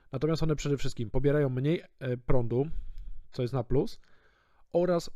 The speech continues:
e, sam kontroler Silicon Motion, e, dwadzieścia dwa pięćdziesiąt dziewięć jest nieco poprawioną wersją dwadzieścia dwa pięćdziesiąt osiem,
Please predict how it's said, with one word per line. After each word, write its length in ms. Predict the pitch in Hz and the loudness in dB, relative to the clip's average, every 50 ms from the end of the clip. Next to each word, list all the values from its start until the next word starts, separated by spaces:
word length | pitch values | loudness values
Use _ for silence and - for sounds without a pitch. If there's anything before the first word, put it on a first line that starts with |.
| - - - | -12 -8 -4
e, 140 | 143 135 135 | -4 -4 -2
sam 220 | - - 165 165 | -2 -2 -4 -2
kontroler 600 | - - 156 139 - 151 143 143 147 147 143 143 - | -2 -4 -4 -2 0 2 4 4 6 4 2 0 -4
Silicon 360 | - - 151 143 - 151 139 | -6 -4 -2 -2 0 -2 0
Motion, 420 | 139 139 147 143 - 147 131 127 - - | 2 2 0 0 0 -2 -4 -4 -6 -6
e, 260 | 143 131 127 123 120 | -4 -2 -2 -2 -2
dwadzieścia 300 | 120 139 143 135 - 139 | -2 -2 -2 -2 -2 -2
dwa 120 | 139 135 | -2 -2
pięćdziesiąt 320 | - - 135 - 139 117 117 | -2 -2 -2 0 0 -2 0
dziewięć 240 | 139 143 151 - | -2 -4 -4 -4
jest 200 | 175 175 156 - | -4 -6 -4 -2
nieco 240 | 170 165 165 - 175 | 0 0 0 0 0
poprawioną 560 | - - 160 - - 151 135 151 190 208 180 | -2 -2 2 6 6 6 8 6 6 4 4
wersją 360 | 131 110 117 110 - - 120 113 | 4 2 0 0 0 -2 -4 -4
dwadzieścia 460 | 110 107 123 113 120 120 - - 120 | -2 -4 -4 -4 -4 -4 -2 -2 -2
dwa 160 | 113 117 117 | 0 -2 -4
pięćdziesiąt 440 | - - 120 117 113 - 127 - 113 | -2 -2 -4 -4 0 0 0 2 2
osiem, 300 | 107 - - 147 165 | 0 -2 -2 -4 -6